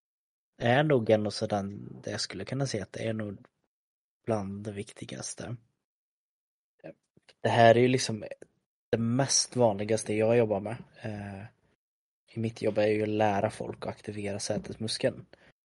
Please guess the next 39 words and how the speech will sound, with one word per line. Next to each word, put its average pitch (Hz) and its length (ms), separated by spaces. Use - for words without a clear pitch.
Det 110 100
kan 120 180
låta 113 220
så - 180
pass - 300
dumt 127 440
att - 100
bara, - 140
"Jo, 95 140
men 101 160
jag 98 120
kan 113 120
aktivera 101 500
den", 104 120
men 107 100
jag, 104 200
du 120 120
kan 113 160
säkert 110 340
aktivera 113 600
den. 117 340
Men 113 200
jag 107 140
är 101 40
också - 200
väldigt 113 440
säker 107 280
på 101 240
att - 200
majoriteten 110 600
av 104 60
de 113 260
som - 160
säger 104 340
att 101 160
de 98 140
kan 123 260
aktivera 107 760
sätesmuskeln 95 880